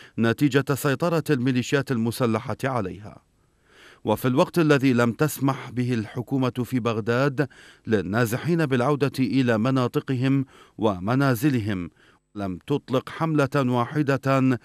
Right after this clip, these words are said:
لمساعدة سكان المخيمات وإعانتهم لتحمل الظروف الصعبة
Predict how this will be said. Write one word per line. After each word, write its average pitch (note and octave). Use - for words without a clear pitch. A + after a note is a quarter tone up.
لمساعدة C3
سكان C#3
المخيمات B2
وإعانتهم A#2
لتحمل C#3
الظروف A#2+
الصعبة C#3